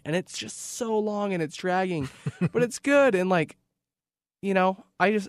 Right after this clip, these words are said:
Speaker 1: I, I thought Stranger Things was perfect, but
Speaker 2: Yeah.
Speaker 1: getting into the m-, meaty, nitty-gritty, dirty part of the show, it moves fast. Like, the whole
Speaker 2: Yeah.
Speaker 1: plot line with the, the Russians and trying to open up the Upside Down again, and,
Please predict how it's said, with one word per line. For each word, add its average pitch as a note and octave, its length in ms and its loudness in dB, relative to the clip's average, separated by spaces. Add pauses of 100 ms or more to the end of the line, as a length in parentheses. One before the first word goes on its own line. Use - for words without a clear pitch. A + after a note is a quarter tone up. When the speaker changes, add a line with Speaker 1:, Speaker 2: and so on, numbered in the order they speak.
Speaker 1:
I, F3+ 260 2
I E3 80 4
thought E3+ 380 2
Stranger C#3+ 340 -4
Things B2+ 220 -6
was A2+ 80 -16
perfect, - 480 -10
but B2+ 180 -2
Speaker 2:
Yeah. - 80 -20 (560)
Speaker 1:
getting A3+ 360 4
into G3+ 380 -2
the E3 100 0
m-, C3+ 380 -2 (140)
meaty, A3 460 2
nitty-gritty, F3 880 0 (580)
dirty F#3+ 380 4
part E3+ 340 2
of D#3 60 -2
the D#3+ 100 0
show, D3+ 540 2 (680)
it A3 140 0
moves A3 300 2
fast. D3+ 420 0
Like, D3 140 -2
the D3+ 100 0
whole F#3+ 200 0
Speaker 2:
Yeah. F#3+ 80 -2
Speaker 1:
plot F3+ 360 2
line F3 240 2
with D#3 120 -2
the, B2 260 -12
the C3+ 160 -6
Russians F3 640 -2
and A#2+ 180 -6
trying F3+ 260 -4
to C3 160 -2
open E3+ 300 -2
up D#3 120 0
the - 140 -8
Upside - 380 -8
Down E3 240 -2
again, D#3+ 340 -2
and, A#2 180 -4